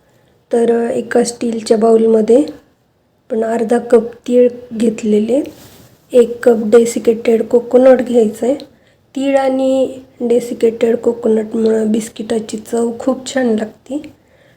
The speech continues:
आणि या ठिकाणी आपण, अ, बाजरीच्या पिठाचा वापर करणार आहे.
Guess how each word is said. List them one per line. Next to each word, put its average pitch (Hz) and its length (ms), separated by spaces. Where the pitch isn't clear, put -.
आणि 262 200
या 277 100
ठिकाणी 277 520
आपण, 254 500
अ, 240 100
बाजरीच्या 240 720
पिठाचा 226 480
वापर 214 340
करणार 214 480
आहे. 285 80